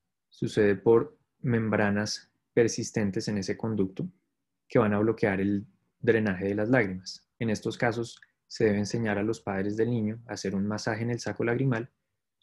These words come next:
puede ser una vez o dos veces al día, intentando como empujar a la fuerza de esos contenidos del, del saco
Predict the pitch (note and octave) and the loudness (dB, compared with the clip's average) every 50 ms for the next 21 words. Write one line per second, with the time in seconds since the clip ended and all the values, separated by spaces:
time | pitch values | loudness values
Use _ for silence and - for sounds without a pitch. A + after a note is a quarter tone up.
0 | _ _ - A2 G#2 G2+ G2 G#2+ G#2 G2 - A2+ G#2+ A2 A2 A2+ A2+ A2+ A2+ A2+ | _ _ 0 2 2 2 2 0 0 0 -2 -4 -2 -2 -2 0 0 0 0 0
1 | A2 - G#2 G2+ F#2+ F#2+ F#2+ G2+ G2 A#2 A2+ - B2+ B2+ B2+ C3 A#2 A2+ B2+ - | -2 -2 -2 -2 -2 -2 -4 -4 -6 -6 -6 -4 -2 -2 0 0 0 -2 -4 -6
2 | _ _ _ _ _ _ _ _ _ _ _ _ _ - C3+ B2 G2+ - A2 G#2 | _ _ _ _ _ _ _ _ _ _ _ _ _ -4 -2 -2 0 0 0 0
3 | G2 G#2 G2 G2 G2+ F#2+ - A#2 A#2 A#2+ A#2 - - A#2 A2 G#2+ - A2+ A2 G2+ | 0 0 0 -2 -2 -2 -2 -2 -4 -4 -4 -4 -4 -4 -4 -4 -6 -6 -6 -6
4 | A2 G#2 G2+ F#2+ G2 - _ _ _ - - G#2 G2 F#2+ F#2+ F2+ - A#2 A2+ A2 | -4 -4 -4 -4 -4 -10 _ _ _ -10 -6 -4 -4 -4 -4 -4 2 2 2 2
5 | - - A#2 A#2+ A#2+ - B2+ B2 - B2+ B2+ B2 - A#2+ A#2 A2 G2+ F#2 F2+ F#2 | 2 0 -2 -2 -2 -2 -4 -4 -2 -2 -2 0 0 0 0 0 -2 -2 0 0
6 | F#2 F2+ F#2 F2+ F#2+ F#2+ - _ _ _ _ _ _ _ - - A#2+ B2 B2+ - | 0 0 0 0 -2 -4 -8 _ _ _ _ _ _ _ -2 2 4 4 4 2
7 | - C#3+ B2 - - C3+ C3+ | 2 0 0 0 -4 -6 -8